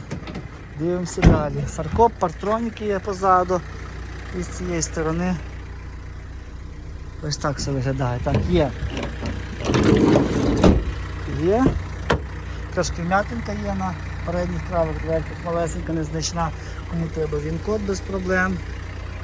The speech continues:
І ось так виглядає загалом ще сама торпеда.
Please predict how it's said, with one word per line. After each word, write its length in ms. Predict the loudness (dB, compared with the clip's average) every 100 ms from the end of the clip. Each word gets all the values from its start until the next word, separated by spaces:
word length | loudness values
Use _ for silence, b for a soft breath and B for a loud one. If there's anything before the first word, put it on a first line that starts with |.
| -8 -8 -8 -6 -6 -6 -4 -2
І 180 | -2
ось 80 | -2
так 180 | -4 -4 -2
виглядає 420 | -4 -2 -2 -4 -4
загалом 420 | -6 -2 -2 -2
ще 240 | -4 -4 -4 -6 -8
сама 320 | -6 -4 -4
торпеда. 460 | -4 -6 -4 -4